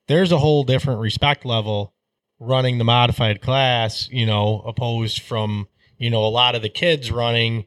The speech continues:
the sportsman class. There's, you know, there's a lot of young kids. I don't take anything back from them. You know, there's, there's a lot of talent out there, but there's a lot of, you know, not giving a shit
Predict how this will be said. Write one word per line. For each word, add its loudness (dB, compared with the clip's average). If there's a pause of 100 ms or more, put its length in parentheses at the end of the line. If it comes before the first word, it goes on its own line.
(460)
the -4
sportsman 0
class. -2
There's, -4 (120)
you 0
know, 4
there's 0
a -2
lot 4
of 2
young 2
kids. 0
I 4
don't 2
take 0
anything 2
back 2
from -8
them. -4
You -2
know, 0
there's, -4
there's 0
a 0
lot 4
of 0
talent 2
out 0
there, 0
but 0 (400)
there's 2
a 0
lot 2
of, 0 (440)
you 4
know, 2
not -2
giving 2
a 4
shit -2